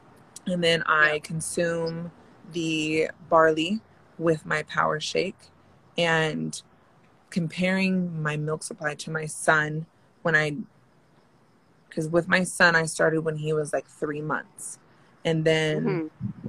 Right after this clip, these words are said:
Speaker 1: with my daughter, it's, it's been from preconception to conception to post-conception or post-labor.
Speaker 2: Yeah.
Speaker 1: And, um, my milk supply is like,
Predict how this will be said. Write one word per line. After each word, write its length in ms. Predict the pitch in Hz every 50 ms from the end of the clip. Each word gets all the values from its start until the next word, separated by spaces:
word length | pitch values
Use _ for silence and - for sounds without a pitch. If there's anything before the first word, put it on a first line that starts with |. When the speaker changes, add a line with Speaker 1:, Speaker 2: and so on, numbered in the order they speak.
| - - -
Speaker 1:
with 160 | 165 156 -
my 100 | 156 156
daughter, 300 | 151 170 165 170 165 156
it's, 200 | 147 139 - - -
it's 200 | - 165 - -
been 280 | - 160 156 151 131 - - - - - - - - - -
from 360 | - 180 165 165 160 151 147 - -
preconception 720 | - 196 185 165 - 185 160 - 180 165 - - - 160 -
to 60 | -
conception 680 | - - 151 151 - 160 151 - - - 160 156 151 147
to 560 | - - - 156 156 151 151 151 151 147 143 - _ _ _ - - _ - - _ _ _ _ -
post-conception 760 | - 175 170 - - - 165 151 - - - - - - - - - _ - _ _ _
or 80 | - -
post-labor. 600 | - - 180 165 160 - - - - - - -
Speaker 2:
Yeah. 100 | 170 160 - - _ _ _ 185
Speaker 1:
And, 540 | 185 175 165 165 160 156 - 170 165 - - -
um, 640 | 175 170 165 160 156 151 151 156 - - - - - - - _ _ _ _ _ _ _ _ _ _ _ _ _ _ _ _ _ _ _ _ _ _ _ _ _ - -
my 140 | 170 175
milk 220 | 180 175 170 165 160
supply 380 | - 165 - - 151 151 143
is 240 | 143 147 - - -
like, 300 | 156 151 143 117 98 -